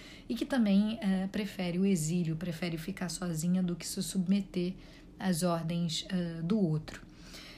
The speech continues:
Eh, a gente também tem, ah, Marte fazendo uma quadratura com Saturno, né? Marte,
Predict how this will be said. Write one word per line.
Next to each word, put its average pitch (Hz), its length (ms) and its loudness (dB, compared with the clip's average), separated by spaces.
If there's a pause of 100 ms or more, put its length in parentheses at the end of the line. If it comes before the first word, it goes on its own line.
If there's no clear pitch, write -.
(120)
Eh, 180 320 4
a 190 80 2
gente 180 200 4
também 196 360 8
tem, 196 500 6
ah, 185 540 2
Marte 202 580 2
fazendo 180 540 0
uma 175 220 2
quadratura 185 760 0
com 175 260 0
Saturno, 202 800 -4
né? 190 220 2
Marte, 190 600 0